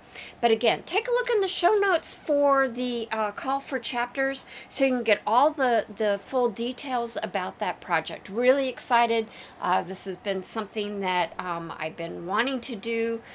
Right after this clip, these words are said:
so I'm very excited to be partnering with, uh, Sean as co-editors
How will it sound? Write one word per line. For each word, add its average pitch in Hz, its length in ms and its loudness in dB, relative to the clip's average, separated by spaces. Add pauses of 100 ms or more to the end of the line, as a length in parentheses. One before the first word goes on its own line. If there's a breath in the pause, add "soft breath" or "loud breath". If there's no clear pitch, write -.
(120 loud breath)
so - 180 0
I'm 175 140 2
very 190 260 2
excited 190 520 -4
to - 100 -12
be 180 360 -6
partnering 180 680 -8
with, 165 380 -10
uh, 170 240 -4
Sean 170 480 -6 (100)
as 165 300 -6
co-editors 165 840 -6